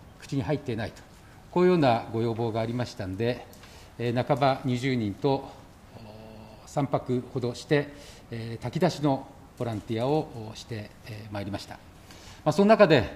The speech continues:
えー、被災をした状況を目の当たりにしまして、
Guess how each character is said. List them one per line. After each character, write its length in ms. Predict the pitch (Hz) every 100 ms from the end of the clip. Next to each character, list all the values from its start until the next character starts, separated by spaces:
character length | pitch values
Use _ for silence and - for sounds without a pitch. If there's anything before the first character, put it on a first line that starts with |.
| -
え 220 | 123 127 120
ー、 20 |
被 60 | -
災 720 | 165 151 127 - 139 135 135
を 120 | 127
し 100 | -
た 300 | 135 139 120
状 120 | 131
況 180 | 123 139
を 100 | 131
目 100 | 123
の 80 | 135
当 40 | 139
た 120 | 139
り 80 | 120
に 40 |
し 100 | 110
ま 120 | 120
し 60 | 110
て、 240 | 127 117